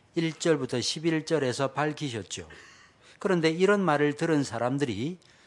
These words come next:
또 이런 질문을 제기할 수 있을 것입니다. 앞에는 "혹시 하나님께서 우리를 잊어버리셨는가? 우리가 너무나 완고해서 우리를 구원하시기를 포기하셨는가?" 라는 질문에 대해서 뭐라고 대답했습니까? 아니라고. 하나님께서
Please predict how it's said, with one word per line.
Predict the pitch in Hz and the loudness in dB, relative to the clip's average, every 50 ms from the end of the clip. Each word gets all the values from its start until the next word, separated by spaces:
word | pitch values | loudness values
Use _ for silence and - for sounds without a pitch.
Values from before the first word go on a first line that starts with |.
| - _ _ _ _ - | -20 _ _ _ _ -2
또 | - 160 156 | 0 0 0
이런 | 180 196 214 240 240 220 | 2 0 0 0 0 0
질문을 | - 180 170 156 147 139 123 113 | 0 -2 0 0 0 0 0 -2
제기할 | - 117 107 107 113 113 113 104 | -2 -4 -2 -2 -2 -2 -2 -4
수 | - 107 | -6 -8
있을 | 95 - 104 | -10 -10 -8
것입니다. | - 104 - - 92 82 85 - - _ _ _ _ _ | -8 -8 -8 -10 -12 -14 -16 -20 -20 _ _ _ _ _
앞에는 | - 196 196 - - 160 147 160 180 165 131 104 87 - - - - - _ - | -2 -2 0 0 0 2 4 4 4 4 2 0 -4 -10 -18 -20 -20 -12 _ -2
"혹시 | - 156 - - | -2 0 0 0
하나님께서 | 175 170 165 156 139 139 127 | 0 0 0 0 0 -2 -2
우리를 | 127 135 139 139 | -2 -2 -2 -2
잊어버리셨는가? | 156 180 170 175 160 147 165 156 147 - 143 139 143 143 143 143 156 170 185 170 - _ _ _ _ _ _ _ | -4 -4 -2 0 0 0 0 -2 -2 -2 -4 -4 -2 -2 0 0 -2 -2 -4 -8 -14 _ _ _ _ _ _ _
우리가 | - 160 160 160 143 | -2 0 2 2 2
너무나 | 135 135 143 151 147 135 | 2 2 2 4 4 4
완고해서 | 135 151 170 180 165 165 160 147 135 - 135 | 4 4 2 4 4 6 6 6 4 2 0
우리를 | 123 127 143 151 156 156 147 | -2 0 0 2 2 0 0
구원하시기를 | - - 123 127 135 147 135 - 156 143 135 127 | -2 -2 -2 -2 0 -2 -2 -2 -4 -4 -4 -2
포기하셨는가?" | - - 123 123 135 147 151 - 165 156 156 151 147 151 160 175 185 180 - _ _ _ _ _ _ _ _ _ _ _ _ _ - - | -2 -2 -2 0 2 0 0 0 -2 -2 -2 0 0 0 0 0 -2 -6 -12 _ _ _ _ _ _ _ _ _ _ _ _ _ 0 2
라는 | 156 165 175 180 175 | 2 4 4 2 0
질문에 | 147 170 180 175 170 160 | 0 0 2 2 4 4
대해서 | 151 139 117 135 120 | 4 4 2 0 -2
뭐라고 | 120 123 131 143 147 151 | 0 2 2 2 2 0
대답했습니까? | - 139 135 135 139 139 123 - 123 110 107 104 - 160 175 180 - _ _ _ _ _ _ | -2 -2 -2 -2 -2 -2 -2 -4 -6 -6 -6 -6 -6 -6 -6 -6 -10 _ _ _ _ _ _
아니라고. | - 131 127 147 170 165 143 107 95 87 90 80 78 _ _ _ _ _ _ _ _ _ - | -4 -2 0 2 2 0 0 -2 -4 -8 -14 -18 -20 _ _ _ _ _ _ _ _ _ -6
하나님께서 | - 180 175 165 151 131 139 139 123 - 151 170 190 202 | -2 2 2 2 2 2 2 0 0 2 0 0 0 -2